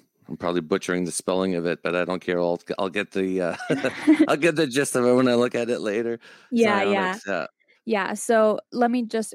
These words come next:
Speaker 2: quickly repeat that. Um, so the digital, right, digital cameras are gonna be cheaper than your tube cameras. And I think I said that backwards. Um, I do wanna mention to people that are listening,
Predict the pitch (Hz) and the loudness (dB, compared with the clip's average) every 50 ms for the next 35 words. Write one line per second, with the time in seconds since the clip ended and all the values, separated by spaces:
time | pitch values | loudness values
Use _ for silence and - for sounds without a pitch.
0 | - - - 226 - - 208 208 208 196 185 185 190 190 - 202 190 - - 185 | -12 -6 -6 -6 -4 -4 -6 -4 -4 -4 -4 -6 -8 -8 -8 -12 -12 -8 -8 -8
1 | 175 180 - - _ _ - 202 196 190 185 185 - - - - - 220 208 202 | -8 -8 -10 -14 _ _ -6 -6 -4 -4 -6 -8 -10 -12 -14 -4 0 2 2 2
2 | 190 - - 190 185 202 196 190 185 190 220 220 208 240 233 220 214 220 247 262 | 2 0 -4 -4 -2 0 0 0 0 0 0 0 2 0 0 0 0 0 -2 -2
3 | 233 190 190 190 185 196 190 202 202 202 202 - 180 180 180 202 202 196 190 190 | -4 -4 -4 -4 -4 -6 -4 -2 -4 -4 -6 -10 -12 -10 -8 -8 -8 -8 -8 -8
4 | 185 190 180 180 175 180 180 180 175 170 - - - - 185 180 - - 175 175 | -8 -8 -8 -8 -10 -10 -10 -8 -8 -8 -10 -12 -12 -10 -10 -10 -8 -6 -6 -6
5 | 175 170 170 170 170 170 165 165 165 165 156 151 151 - - - - 165 151 156 | -6 -8 -8 -10 -10 -12 -10 -10 -12 -12 -12 -14 -14 -16 -14 -10 -8 -6 -6 -6
6 | - _ _ _ - - - - 202 - - - - 180 180 196 202 202 196 196 | -8 _ _ _ -20 -16 -16 -14 -12 -12 -12 -10 -10 -10 -10 -6 -6 -6 -6 -6
7 | 185 185 170 - - 175 170 180 - 196 196 196 202 - - - 190 180 180 180 | -6 -6 -8 -6 -6 -6 -6 -4 -4 -2 0 0 -2 -2 -2 -2 -2 0 0 0
8 | 185 185 - 208 214 208 208 202 202 190 185 185 185 190 - - 190 185 180 - | -2 0 4 4 6 6 4 2 0 0 -2 -2 -4 -6 -6 -6 -6 -6 -6 -8
9 | - - - 175 - - 190 196 175 156 160 - 165 175 180 175 202 226 220 - | -10 -10 -12 -14 -12 -8 -6 -6 -6 -6 -8 -8 -6 -6 -2 2 2 2 2 2
10 | 208 185 185 180 175 190 | -2 -4 -4 -4 -6 -6